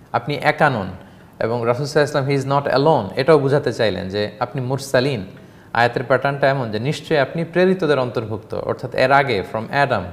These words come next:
up until Jesus, আপনার আগ পর্যন্ত আদম আলাইহিস সালাম থেকে শুরু করে ঈসা আলাইহিস সালাম এবং সবশেষে আপনি,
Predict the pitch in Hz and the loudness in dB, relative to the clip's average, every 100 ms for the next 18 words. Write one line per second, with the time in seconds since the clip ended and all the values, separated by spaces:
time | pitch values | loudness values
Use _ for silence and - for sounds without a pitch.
0 | 90 - 113 - 120 123 117 135 147 117 | -14 -4 -4 -2 -6 -6 0 4 4 2
1 | 90 - - - - - 110 - 123 113 | -2 -6 -14 -20 -20 -6 -6 0 -2 -2
2 | - - 143 - 156 135 101 - - - | -10 -2 -2 0 -2 -2 -4 -8 -10 -16
3 | - - - 117 139 147 143 143 131 135 | -20 -20 -2 0 2 0 0 -4 -4 -4
4 | 127 143 131 - 92 - - 123 143 143 | -4 -2 -2 -2 -6 -6 -8 -4 -2 0
5 | 131 127 127 - 104 98 110 151 143 - | 2 2 -2 -4 -4 -4 -2 -2 -2 -6
6 | - - 123 120 90 | -4 -2 -4 -6 -10